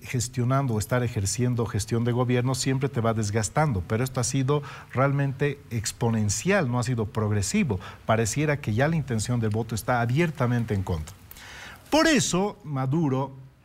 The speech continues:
no acepta ir a un revocatorio, como aceptó Chávez el dos mil cuatro,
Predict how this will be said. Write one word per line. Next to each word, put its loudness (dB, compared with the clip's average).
no 0
acepta -4
ir -2
a 0
un 0
revocatorio, 0
como 0
aceptó -2
Chávez 0
el -2
dos -2
mil 0
cuatro, 0